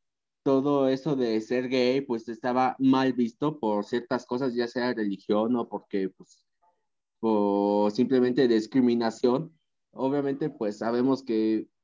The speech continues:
cada quien tuvo sus tiempos. Actualmente, pues, como tú y como yo venimos de una generación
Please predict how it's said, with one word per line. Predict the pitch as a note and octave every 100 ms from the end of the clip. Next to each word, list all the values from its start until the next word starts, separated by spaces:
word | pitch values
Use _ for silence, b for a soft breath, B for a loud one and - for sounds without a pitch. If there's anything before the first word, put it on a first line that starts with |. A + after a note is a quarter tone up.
| _ _ -
cada | - C3+ C3+ C3
quien | C#3 C3
tuvo | C#3+ C3+
sus | C3 A#2+
tiempos. | C3 B2+ C#3 D#3+ D#3+
Actualmente, | A#2 A2+ C3+ C3+ C3+ D3
pues, | C#3+ A#2 A2 A2
como | _ A2+ A2+
tú | - C3
y | C3+
como | C3 A#2
yo | C3
venimos | C3 C3 C3+
de | B2+
una | C3
generación | C3 A2 G#2+ G2+ - A#2+ C#3